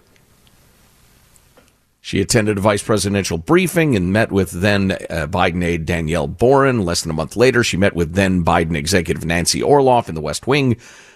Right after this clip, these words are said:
Twenty thirteen, she met in the West Wing with Kellen Suber, another executive assistant to Vice President Biden at the time.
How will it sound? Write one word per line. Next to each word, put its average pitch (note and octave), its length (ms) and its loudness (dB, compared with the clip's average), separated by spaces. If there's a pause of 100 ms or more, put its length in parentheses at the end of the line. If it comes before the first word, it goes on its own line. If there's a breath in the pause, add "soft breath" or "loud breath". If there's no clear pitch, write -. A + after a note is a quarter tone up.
(220 loud breath)
Twenty F#2+ 200 0
thirteen, A#2+ 460 0
she - 140 0
met F#2+ 140 0
in - 40 -6
the F2+ 60 0
West F#2 260 2
Wing F2+ 160 0
with - 160 -4
Kellen F#2+ 320 0
Suber, C#3+ 500 2
another C#3 300 0
executive A2+ 500 -2
assistant B2+ 500 0
to G#2+ 60 -10
Vice C3 220 0
President B2 420 -2
Biden A2+ 420 -2 (100)
at F2 180 -2 (140)
the F#2 100 -8
time. E2 540 -4